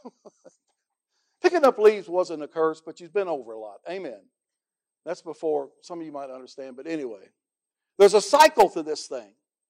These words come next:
And I believe with all my heart, as we learn to love God and move with all of our heart, mind, soul, and strength, as we begin to love ourselves,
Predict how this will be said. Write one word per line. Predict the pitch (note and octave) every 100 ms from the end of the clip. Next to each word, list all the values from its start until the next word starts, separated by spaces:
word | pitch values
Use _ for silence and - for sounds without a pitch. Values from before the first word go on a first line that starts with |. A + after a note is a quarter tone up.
| _ _ _ _ _
And | F#3 F#3 E3+ - _ _ -
I | E3+ A#3
believe | C#4 B3+ B3
with | A3
all | A3+ A3+
my | A3
heart, | F3+ A3 G3+ D3+
as | D3+ D#3
we | G#3
learn | G#3+ G#3+
to | F3
love | D#3+ A#3 F#3
God | F3+ E3+ F3+ _ _ _ _ _ _ _ _ _ -
and | F#3+ E3+
move | G3+ A3+
with | G3 E3+
all | F#3 A3+
of | A3+
our | A#3
heart, | G3 G#3+ G#3
mind, | F#3+ G3
soul, | - G3 G3+
and | G3
strength, | E3+ D#3+ E3 - - -
as | F#3
we | F#3+
begin | F#3 G#3
to | F#3
love | D#3+ G#3 C4
ourselves, | C4 B3+ A#3+ A#3 C4 -